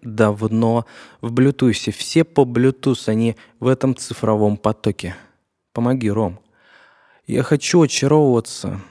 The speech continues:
Я не предполагал, что будет так. Помоги мне быть цифровым независимым человеком. Помоги мне быть свободным файловым менеджером.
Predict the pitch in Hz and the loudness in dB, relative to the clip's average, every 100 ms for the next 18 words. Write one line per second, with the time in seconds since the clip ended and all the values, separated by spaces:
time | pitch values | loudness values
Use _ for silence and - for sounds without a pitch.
0 | _ _ _ _ _ _ _ _ - 127 | _ _ _ _ _ _ _ _ -6 0
1 | 131 120 - - 135 135 147 131 107 - | 0 0 -4 -2 2 2 2 0 -2 -4
2 | 110 113 120 117 110 - _ 95 - - | -10 -10 -6 -4 -4 -8 _ -14 -12 -18
3 | _ _ _ _ _ _ _ - - - | _ _ _ _ _ _ _ -20 -20 -2
4 | 123 151 151 180 170 - - 131 135 147 | 2 2 4 2 2 -6 -8 0 4 4
5 | 147 139 165 - - - 156 - 143 147 | 2 0 -2 -4 -12 -6 -4 -2 2 2
6 | 143 160 175 - - 127 117 123 127 139 | 4 4 2 0 0 0 2 2 0 0
7 | - 127 123 - - 127 123 110 95 - | -2 0 0 -2 -2 0 2 0 -2 -8
8 | 92 - _ _ _ _ _ _ _ - | -12 -14 _ _ _ _ _ _ _ -20
9 | - _ - 139 139 139 131 180 170 147 | -20 _ 0 4 4 2 0 2 4 4
10 | 127 123 180 - - 127 123 131 143 135 | 2 2 0 0 0 0 2 2 2 0
11 | 147 - - 117 120 117 123 123 113 95 | -4 -2 -2 0 2 2 2 2 0 -2
12 | 90 - 104 107 | -6 -10 -10 -10